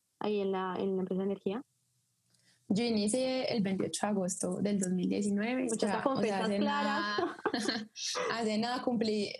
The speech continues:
Speaker 2: el año. Eh, nada, estoy, como te digo, aprendiendo mucho, em,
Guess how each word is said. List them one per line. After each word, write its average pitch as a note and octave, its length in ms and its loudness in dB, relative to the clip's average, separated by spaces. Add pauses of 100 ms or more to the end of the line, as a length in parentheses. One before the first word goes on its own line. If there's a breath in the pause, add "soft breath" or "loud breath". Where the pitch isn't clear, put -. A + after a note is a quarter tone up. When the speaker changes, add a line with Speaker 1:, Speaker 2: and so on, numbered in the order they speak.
(100)
Speaker 2:
el G#3+ 200 0
año. C#4 500 0 (480 loud breath)
Eh, G3+ 640 -2
nada, F#3 220 0
estoy, F3+ 400 -2
como G#3+ 260 2
te G3 80 0
digo, F#3 180 0
aprendiendo F#3 500 2
mucho, A3 880 0
em, F#3 840 0